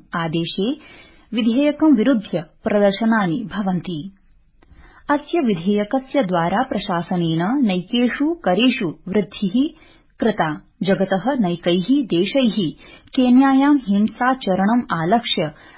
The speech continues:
चिन्ता प्रकटिता। जनेभ्यः शान्तिस्थापनाय अभ्यर्थना अपि विहिता। अद्य मादक पदार्थानां दुरुपयोगम्, अवैध तस्करणं च विरुध्य अन्ताराष्ट्रिय दिवसः विद्यते।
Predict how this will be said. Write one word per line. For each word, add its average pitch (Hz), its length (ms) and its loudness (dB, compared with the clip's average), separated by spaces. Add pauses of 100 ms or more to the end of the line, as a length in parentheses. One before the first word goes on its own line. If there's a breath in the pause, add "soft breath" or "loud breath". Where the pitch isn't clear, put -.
(200 loud breath)
चिन्ता 208 380 2 (180)
प्रकटिता। 170 600 -2 (560)
जनेभ्यः 226 600 0
शान्तिस्थापनाय 208 1160 -2 (200)
अभ्यर्थना 233 760 -2
अपि 165 340 -8 (180)
विहिता। 180 480 -6 (440)
अद्य 294 340 0
मादक 202 580 2
पदार्थानां 233 840 2
दुरुपयोगम्, 196 1000 0
अवैध 214 360 0
तस्करणं 269 720 2
च 208 360 -4
विरुध्य 175 420 -2 (200)
अन्ताराष्ट्रिय 185 880 -2
दिवसः 180 500 -4
विद्यते। 170 560 -6